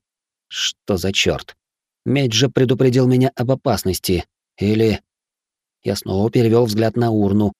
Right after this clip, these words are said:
хмыкнул и задумчиво почесал щеку. Интересно. И, судя по всему, меч среагировал на неё. Метра полтора в высоту, можно обхватить руками,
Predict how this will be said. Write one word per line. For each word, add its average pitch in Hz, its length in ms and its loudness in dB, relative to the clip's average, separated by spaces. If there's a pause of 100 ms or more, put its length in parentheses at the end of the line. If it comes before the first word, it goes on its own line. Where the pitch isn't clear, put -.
(220)
хмыкнул 123 520 0 (460)
и 117 80 -6
задумчиво 117 540 -2
почесал 110 420 -2
щеку. 80 480 -4 (680)
Интересно. 82 840 -4 (640)
И, 78 80 -8
судя 90 320 -2
по 90 120 -4
всему, 92 380 -2
меч 110 360 -2
среагировал 101 800 0
на 101 100 0
неё. 98 380 -2 (580)
Метра 147 300 -2
полтора 104 440 -2
в 101 40 -2
высоту, 101 560 -2 (320)
можно 104 380 -2
обхватить 98 440 -4
руками, 101 520 0